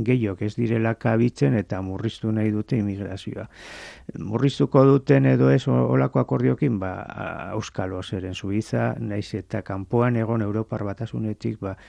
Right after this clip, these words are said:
hitzarmen pila baditu sinatutak eta hor ondorioak ere er-, etorriko dira. Eta, bueno, ba, ikusiko dugu,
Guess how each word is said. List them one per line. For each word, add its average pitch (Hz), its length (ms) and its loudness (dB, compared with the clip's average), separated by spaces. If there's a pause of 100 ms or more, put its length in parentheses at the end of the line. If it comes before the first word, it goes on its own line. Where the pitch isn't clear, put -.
(160)
hitzarmen 104 840 -4
pila 98 320 -2
baditu 92 480 -12
sinatutak 98 800 -6
eta 98 180 -6
hor 104 160 -2
ondorioak 101 560 -4
ere 107 160 -2 (140)
er-, 110 160 -10
etorriko 107 520 -8
dira. 92 300 -12 (380)
Eta, - 240 -10
bueno, 95 220 -8
ba, 95 120 -12
ikusiko - 640 -6
dugu, 95 220 -4